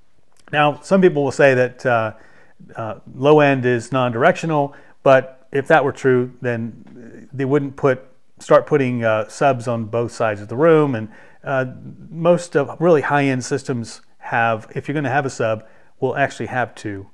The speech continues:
um, one on each side of the room. So either way, wherever your,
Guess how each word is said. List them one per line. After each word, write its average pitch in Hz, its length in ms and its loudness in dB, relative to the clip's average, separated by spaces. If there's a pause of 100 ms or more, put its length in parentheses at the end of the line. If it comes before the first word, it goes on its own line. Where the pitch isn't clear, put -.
(140)
um, 101 300 -14
one 113 240 -8
on 104 120 -10
each 98 120 -14
side 98 260 -8
of 95 80 -14
the 92 60 -16
room. 90 280 -18
So 123 280 -2 (1080)
either 190 220 8
way, 170 400 6
wherever 156 580 4 (120)
your, 135 320 -2